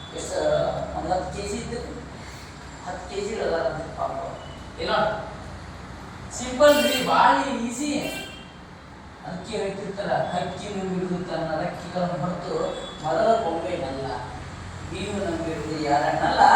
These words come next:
ನಿಮ್ಮ ಆತ್ಮವಿಶ್ವಾಸವನ್ನು. ಡಾಕ್ಟರ್ ಬಿ ಆರ್ ಅಂಬೇಡ್ಕರ್ ಅವರು ಮಾತು, ಮಾತು ಹೇಳಿದ್ದಾರೆ. ಏನಂತ ಗೊತ್ತಾ? "ಪುಸ್ತಕ ಇಲ್ಲದ ಮನೆ ಆತ್ಮ,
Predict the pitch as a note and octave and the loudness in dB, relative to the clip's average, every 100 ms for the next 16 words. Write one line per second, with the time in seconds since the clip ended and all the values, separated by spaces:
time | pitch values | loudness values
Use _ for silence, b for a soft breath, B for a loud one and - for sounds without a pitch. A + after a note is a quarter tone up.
0 | - - - - D#3+ - - - - - | 8 6 0 -6 -4 0 4 4 2 0
1 | - - - - - - - - - - | -2 -4 -6 -6 -6 -8 -8 -10 -10 -10
2 | - - - - - - - - - - | -12 -12 -12 -12 -12 -10 -10 -12 -10 -2
3 | E3+ E3+ - A3 B3 A#3+ - A3 A3+ A3 | 0 0 -2 4 6 6 6 2 0 -2
4 | G#3 G3 D#4+ - - - - D4 - - | -2 -2 -2 -2 -2 -6 -2 0 2 0
5 | - - A#2+ - - - F#3 D#3+ D3 D3 | -2 -2 -2 -4 -4 -2 -2 -2 -2 -2
6 | D3 - D3 - - - D4 D4 C4+ B3+ | -2 0 0 -4 -6 -4 0 2 2 2
7 | B3 A3+ A3+ A3+ A3 A3 C#4 - - - | 2 2 4 4 4 2 2 2 4 2
8 | - - - - - G3 A3 | 2 -4 -6 2 4 4 0